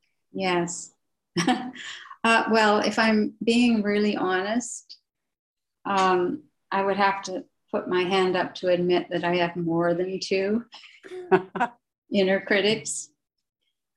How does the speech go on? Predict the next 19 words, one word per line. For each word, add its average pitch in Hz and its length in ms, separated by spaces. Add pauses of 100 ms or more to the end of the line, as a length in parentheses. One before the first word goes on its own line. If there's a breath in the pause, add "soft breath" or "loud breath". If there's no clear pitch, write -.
(120)
Uh, 196 340
but - 300
Prissy 277 340
Perfection 214 600
and 190 200
Mordred, 202 600
the 180 60
funeral 190 520
director, 175 720 (760)
certainly 190 560
head 202 320
the 185 60
board 185 340
of 170 120
directors 175 680
in 175 140
my 175 420
particular - 500
psyche. - 680